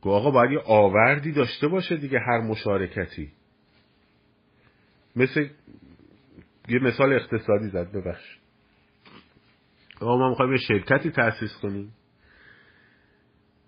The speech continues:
خب، یکی برمیگرده میگه: «من یه میلیون دلار سرمایه میارم.» اون نفر دومم میاد میگه: «من هزار دلار سرمایه میارم.» خب این اصلاً معنی نداره،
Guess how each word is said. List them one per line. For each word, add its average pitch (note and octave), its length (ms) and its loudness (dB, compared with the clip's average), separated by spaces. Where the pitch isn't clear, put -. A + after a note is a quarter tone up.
خب، A#2 280 -10
یکی B2 240 2
برمیگرده B2 600 4
میگه: A#2+ 200 -2
«من A#2+ 220 2
یه B2+ 120 2
میلیون B2 360 2
دلار A2 300 2
سرمایه G2 440 0
میارم.» F#2+ 540 -4
اون C3 180 0
نفر C3 300 4
دومم B2 440 0
میاد B2 220 2
میگه: A#2 180 -2
«من A#2+ 260 0
هزار A2 440 4
دلار E2+ 280 0
سرمایه D#2 420 -6
میارم.» D2 400 -12
خب E2 140 -14
این A#2 80 -4
اصلاً B2 200 -2
معنی A2+ 440 0
نداره، D3 420 0